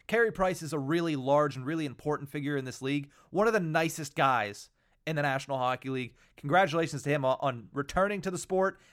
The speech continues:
and also on his Masterton Trophy nomination. Mark Borowiecki from Nashville,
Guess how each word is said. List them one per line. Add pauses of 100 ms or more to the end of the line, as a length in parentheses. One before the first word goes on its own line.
(140)
and
also
on
his
Masterton
Trophy
nomination. (1080)
Mark
Borowiecki
from
Nashville,